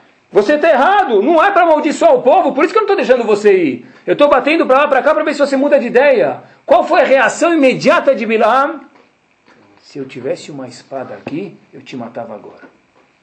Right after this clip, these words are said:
É isso aí, é isso aqui é Bilam, é isso aí, é isso que é Bilam, pessoal. Bilam é o seguinte: alguém vem me dar uma autocacá, eu falo, "Olha,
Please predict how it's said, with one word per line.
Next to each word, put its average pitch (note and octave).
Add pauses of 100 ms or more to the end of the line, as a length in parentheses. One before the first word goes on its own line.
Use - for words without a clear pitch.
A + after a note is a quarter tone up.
(140)
É D#3
isso -
aí, G#2 (120)
é -
isso E3+
aqui C#3+
é -
Bilam, A#2 (240)
é -
isso - (100)
aí, F#3+ (360)
é -
isso -
que G#3+
é -
Bilam, C#3
pessoal. G#2+ (400)
Bilam G3+
é A#3
o A3+
seguinte: G3 (200)
alguém D#3+
vem B3+
me A#3
dar A#3
uma A3
autocacá, G#3
eu A3+
falo, A3
"Olha, B3